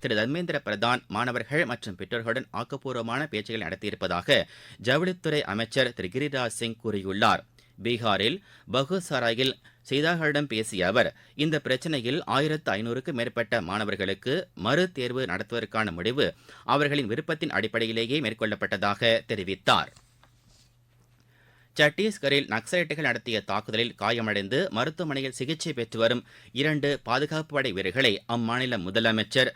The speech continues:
திரு விஷ்ணு தியோசாய் இன்று நேரில் சந்தித்து அவர்களின் உடல்நிலை குறித்து விசாரித்தார்.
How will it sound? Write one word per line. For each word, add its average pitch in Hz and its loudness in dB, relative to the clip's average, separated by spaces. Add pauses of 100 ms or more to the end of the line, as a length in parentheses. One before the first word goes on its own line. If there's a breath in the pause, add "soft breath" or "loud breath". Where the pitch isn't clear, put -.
(300 loud breath)
திரு 139 0
விஷ்ணு 143 -4 (100)
தியோசாய் 110 0
இன்று 113 -2
நேரில் 127 -4
சந்தித்து 95 0 (400 loud breath)
அவர்களின் 139 2
உடல்நிலை 165 -2
குறித்து 113 -2
விசாரித்தார். 98 2